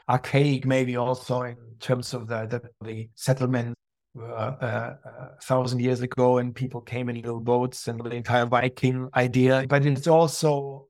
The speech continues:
very fast forward because they have, the energy production is geothermal. And I know that, uh, Mary Jo Winkler, as a producer, is very engaged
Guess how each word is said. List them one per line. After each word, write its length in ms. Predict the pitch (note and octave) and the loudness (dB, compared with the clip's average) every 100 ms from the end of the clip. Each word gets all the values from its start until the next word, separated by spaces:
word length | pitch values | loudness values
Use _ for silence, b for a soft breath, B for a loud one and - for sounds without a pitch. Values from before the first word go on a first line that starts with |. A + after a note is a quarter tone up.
| _ | _
very 720 | A#2+ A#2+ C3+ C3+ C3+ C3+ C3 C3+ | -10 0 2 4 4 2 -2 -6
fast 360 | - C3+ B2 - | -4 -2 -2 2
forward 340 | E3 D3 A#2 | 4 4 2
because 540 | B2 - C#3 C3 - | -2 0 0 0 -2
they 200 | - C3+ | -2 0
have, 540 | B2+ A#2+ C3+ C3 B2+ - _ _ - | 2 0 0 -2 -6 -12 _ _ -10
the 120 | C3 | -4
energy 400 | D#3 D#3 C#3+ C3+ | 2 2 2 -2
production 680 | C3+ B2+ B2+ A2+ - C3 B2+ - | -2 -2 -2 -4 -4 -6 -8 -12
is 480 | A#2+ A2+ A2+ - - | -14 -14 -18 -16 0
geothermal. 720 | C#3+ C#3+ C3+ - E3 A#2 F2+ - _ | 4 6 4 4 4 4 -6 -16 _
And 120 | C3 B2+ | -2 0
I 60 | |
know 220 | C3 C3+ | 2 2
that, 280 | C3 B2+ B2 - | 2 0 -4 -4
uh, 100 | B2+ | -2
Mary 260 | B2+ C3 | 0 0
Jo 340 | B2+ C3 B2+ B2 | 2 4 2 2
Winkler, 340 | C#3 C#3+ C#3 | -2 0 -2
as 240 | B2+ C3 B2 | -2 -4 -14
a 80 | |
producer, 540 | A2+ - C3 F3+ E3 C#3 | -10 -6 -2 0 0 0
is 120 | B2+ | 0
very 460 | C3+ C3 B2+ A#2+ - _ - | 0 0 0 -2 -8 _ 0
engaged 720 | C3+ C3+ D3 C#3+ C#3 - - | 2 6 4 4 -2 -10 -12